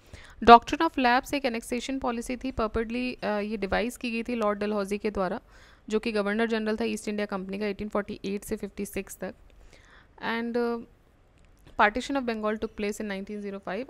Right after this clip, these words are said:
under the viceroy, viceroyalty of Lord Curzon।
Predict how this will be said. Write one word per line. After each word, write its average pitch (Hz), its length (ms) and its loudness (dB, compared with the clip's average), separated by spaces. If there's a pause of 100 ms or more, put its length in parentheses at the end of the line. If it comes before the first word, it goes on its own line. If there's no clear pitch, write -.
under 180 160 -4
the 180 100 -2
viceroy, 175 540 -4 (220)
viceroyalty 190 1400 -10
of 220 520 -12
Lord 208 360 -8
Curzon। - 300 -6